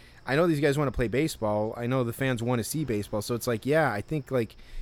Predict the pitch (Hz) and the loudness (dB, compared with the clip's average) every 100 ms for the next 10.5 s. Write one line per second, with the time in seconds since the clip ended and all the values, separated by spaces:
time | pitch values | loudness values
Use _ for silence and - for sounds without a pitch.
0 | - 139 196 185 - 214 220 113 101 123 | -4 -4 0 0 2 2 2 -2 -2 -2
1 | 135 135 135 151 160 156 139 120 156 127 | -2 -2 -2 -2 -2 -4 -4 -4 -2 0
2 | 127 165 - 107 92 92 95 95 92 92 | 0 0 -2 -4 -4 -4 -4 -4 -6 -6
3 | 90 87 82 87 87 90 101 98 95 104 | -4 -4 -4 -4 -4 -6 -6 -6 -6 -8
4 | 101 95 87 - - - 50 - - 151 | -6 -6 -8 -14 -20 -20 -18 -10 -2 0
5 | 131 139 - - 120 101 135 143 135 131 | 0 -2 -8 -8 -6 -2 0 0 -2 -2
6 | 135 143 151 - 143 127 123 127 120 - | 0 2 0 0 0 0 0 -2 -4 -8
7 | - - - 127 107 143 143 135 127 127 | -20 -12 -6 -2 0 2 2 2 0 -2
8 | 113 117 113 110 107 104 107 98 113 127 | -2 -2 0 0 0 0 -4 -4 -2 -2
9 | 123 117 113 110 117 - 107 101 107 107 | 0 0 0 0 -2 -4 -4 -2 -4 -2
10 | 107 104 110 113 104 | -2 -2 -2 -2 -4